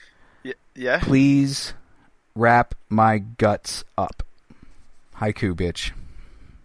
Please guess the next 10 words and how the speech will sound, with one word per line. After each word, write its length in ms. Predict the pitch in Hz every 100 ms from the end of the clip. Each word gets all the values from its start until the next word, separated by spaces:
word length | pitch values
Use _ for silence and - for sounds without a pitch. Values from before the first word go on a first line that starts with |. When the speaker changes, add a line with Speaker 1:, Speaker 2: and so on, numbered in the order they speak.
| _ _ 139 135 113
Speaker 1:
Uh, 180 | 117 110 120 _ _ - 120
okay, 360 | 120 - 170 175
yeah, 240 | 165 175 - -
that 180 | 135 143
works. 440 | 175 - - -
Respect. 400 | 135 - 87 82 _ _ _ _ - - - - - - - 139
Speaker 2:
Mm-hmm. 260 | 143 180 185 - - - - - - - _ _ _ _ - - _ _ _ _ -
I 120 | 160
like 240 | 101 90
respect. 460 | - - 98 95